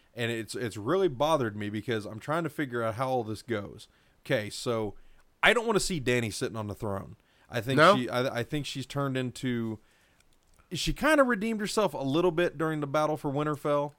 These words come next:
Speaker 1: a little bit, 'cause she did save Jon's bacon, like, twice. Okay, so I get that. But there's a, a line that she utters where she says, you know, "We will rip them out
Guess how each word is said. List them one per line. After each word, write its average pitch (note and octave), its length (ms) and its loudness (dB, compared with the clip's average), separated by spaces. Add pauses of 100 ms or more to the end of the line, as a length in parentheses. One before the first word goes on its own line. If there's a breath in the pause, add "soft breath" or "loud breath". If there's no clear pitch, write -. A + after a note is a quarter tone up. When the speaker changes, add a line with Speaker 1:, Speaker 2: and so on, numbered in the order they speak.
Speaker 1:
a - 80 -4
little D3+ 260 4
bit, E3 300 0
'cause C3+ 120 -4
she - 140 -6
did C#3 180 -2
save C3 240 -2
Jon's B2+ 280 -2
bacon, C3 360 -2
like, A#2 260 -2
twice. C3 500 -4 (420 soft breath)
Okay, A#2 180 2
so A#2+ 140 -6
I A#2+ 60 -4
get F3 260 -2
that. A2+ 260 -4 (460 soft breath)
But C3+ 140 0
there's C#3 180 2
a, A2+ 220 0
a B2 100 -4
line D#3 320 0
that C#3+ 140 -6
she - 320 -4
utters A2 500 -2 (340 soft breath)
where A#2 200 0
she A#2+ 180 -8
says, A#2+ 400 0
you B2 80 -4
know, A#2 100 0
"We A#2+ 160 0
will A2 200 2
rip A#2 280 -2
them D3 200 -2
out B2 200 0